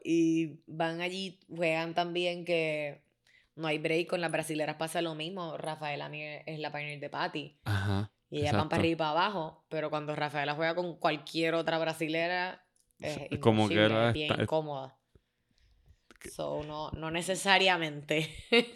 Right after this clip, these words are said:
Speaker 2: So, entonces el mundial, y de hecho, esta, este mundial ha sido los mejores resultados que, que hemos
Speaker 1: Que hemos
Speaker 2: traído, ¿verdad?
Speaker 1: tenido, sí.
Speaker 2: Háblame de eso, que, que ahí cómo nos fue en ese, en esos mundiales así.
Speaker 1: Llegamos sextos. Este, ha sido nuestro mejor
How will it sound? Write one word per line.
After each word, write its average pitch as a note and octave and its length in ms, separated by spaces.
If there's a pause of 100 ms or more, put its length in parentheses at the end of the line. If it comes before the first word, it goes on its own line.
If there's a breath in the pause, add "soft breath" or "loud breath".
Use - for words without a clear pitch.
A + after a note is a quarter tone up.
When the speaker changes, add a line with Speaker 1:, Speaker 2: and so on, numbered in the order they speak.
Speaker 2:
So, D3 200
entonces D3 520
el D3+ 160
mundial, A#2+ 580
y A#2+ 320
de A2 140
hecho, C3+ 320
esta, C3 1120
este - 240
mundial D3 320
ha D3 40
sido C3+ 200
los C#3+ 100
mejores A#2 300
resultados B2 640
que, G#2+ 360
que - 80
hemos A2 160
Speaker 1:
Que - 100
hemos G#2+ 100
Speaker 2:
traído, A2+ 260
¿verdad? G#2 300
Speaker 1:
tenido, D3 280
sí. D3+ 480
Speaker 2:
Háblame B2 340
de C#3+ 160
eso, C#3+ 200
que, C3 420
que B2 180
ahí A#2 260
cómo B2+ 180
nos C3+ 160
fue C3 160
en C3 100
ese, B2+ 160
en A#2+ 240
esos A#2+ 180
mundiales A2+ 560
así. A2 100
Speaker 1:
Llegamos E3 480
sextos. - 1200
Este, D3 1000
ha D3+ 100
sido D#3+ 280
nuestro E3 460
mejor D3+ 260